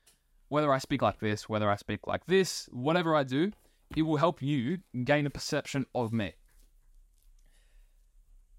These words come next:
So, do I want to be perceived poorly, or do I want to be perceived highly? If I think about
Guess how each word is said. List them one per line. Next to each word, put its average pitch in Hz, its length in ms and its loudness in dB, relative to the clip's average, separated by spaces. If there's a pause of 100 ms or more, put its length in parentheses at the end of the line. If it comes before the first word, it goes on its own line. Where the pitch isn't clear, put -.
(1300)
So, 160 360 4 (960)
do 190 400 2
I 151 180 6
want 143 360 0
to 147 140 -6
be 139 180 2
perceived 139 720 -4 (580)
poorly, 151 420 0 (360)
or 139 120 0
do 151 160 2
I 151 60 8
want 143 200 4
to 131 40 -2
be 123 120 -2
perceived 120 540 -2 (920)
highly? 104 340 2 (1800)
If 135 140 -2
I 175 180 8
think 160 260 0
about 123 360 2